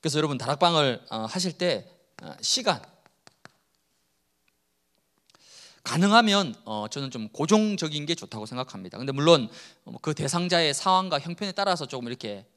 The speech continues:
유동적일 수는 있겠지만은 그런 특별한 상황 외에는 가능하면 시간이 고정돼 있는 게 좋아요. 그래야지 그 다락방에 또 다른 사람이 참여할 수도 있습니다. 왜?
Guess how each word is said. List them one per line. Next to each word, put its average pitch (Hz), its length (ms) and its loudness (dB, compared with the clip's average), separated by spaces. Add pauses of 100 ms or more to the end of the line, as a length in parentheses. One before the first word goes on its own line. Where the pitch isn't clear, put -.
(160)
유동적일 151 480 -4
수는 113 180 -12
있겠지만은 123 720 -6 (240)
그런 165 200 0
특별한 233 520 4
상황 185 340 0
외에는 196 480 4 (300)
가능하면 202 480 6
시간이 190 440 -2 (440)
고정돼 208 420 -2
있는 117 200 -8
게 101 80 -16
좋아요. 85 380 -20 (1300)
그래야지 233 480 8 (300)
그 185 180 0
다락방에 151 560 -2
또 262 100 0
다른 151 240 -4
사람이 196 440 -2 (340)
참여할 254 400 -2
수도 - 160 -12
있습니다. 98 400 -14
왜? 117 180 -2